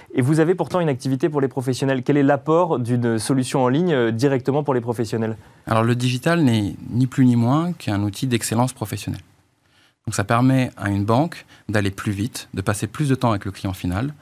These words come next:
Speaker 2: de mieux le connaître. Parce que les banques, pour les grandes banques françaises, vous avez un euro sur deux qui est à la concurrence.
Speaker 1: D'accord.
Speaker 2: Et donc,
Speaker 1: Ouais.
Speaker 2: être capable d'agréger les comptes, d'avoir une vision consolidée, pertinente du profil de risque du client, du profil investisseur, de connaître, euh, de façon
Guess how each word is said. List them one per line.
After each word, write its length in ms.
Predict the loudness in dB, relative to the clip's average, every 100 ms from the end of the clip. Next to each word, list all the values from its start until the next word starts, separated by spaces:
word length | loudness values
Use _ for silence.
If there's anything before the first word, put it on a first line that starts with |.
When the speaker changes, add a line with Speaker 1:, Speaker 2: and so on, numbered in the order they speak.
| _ -2
Speaker 2:
de 80 |
mieux 140 | 4 4
le 40 |
connaître. 460 | 2 -2 -4 -6 -12 _ -20 -20 -16 -10
Parce 120 | -4
que 120 | 0
les 80 | 2
banques, 340 | 2 2 -2 -6
pour 100 | 0
les 160 | 0
grandes 240 | 2 2 2
banques 160 | 2
françaises, 540 | -2 -6 -4 -4 -4 -8 -16 -20 _
vous 160 | -2 0
avez 240 | 2 0 2
un 100 | 4
euro 300 | 4 2 -2
sur 200 | -4 -6
deux 220 | -4 -4 -8 _ _
qui 80 | -6
est 80 | -2
à 40 |
la 80 | 0
concurrence. 520 | -2 -6 -8 -12 -16 -18 -8
Speaker 1:
D'accord. 300 | -4 -4 -4
Speaker 2:
Et 60 | -4
donc, 100 | -2
Speaker 1:
Ouais. 60 |
Speaker 2:
être 140 | -2 0
capable 440 | 0 2 0 -2 -6
d'agréger 400 | -4 -2 0 0
les 80 | -2
comptes, 320 | -4 -6 -4
d'avoir 220 | -2 0
une 80 | 0
vision 180 | 0 -2
consolidée, 500 | -2 -2 -2 -2 -8 -14 -20 _
pertinente 460 | -2 2 2 2 0
du 80 |
profil 280 | -6 -8 -6
de 60 | -4
risque 160 | -4 -6
du 80 |
client, 200 | -6 -4
du 120 | -4 -4
profil 280 | -4 -2
investisseur, 540 | 0 -2 -4 -6 -6 -8 -14 _ _ _ _ _ -10
de 120 | -4 0
connaître, 420 | 2 2 2 -4 -20 -20 -20 _ -6
euh, 120 | -4
de 100 | -2
façon 480 | -2 -2 2 2 0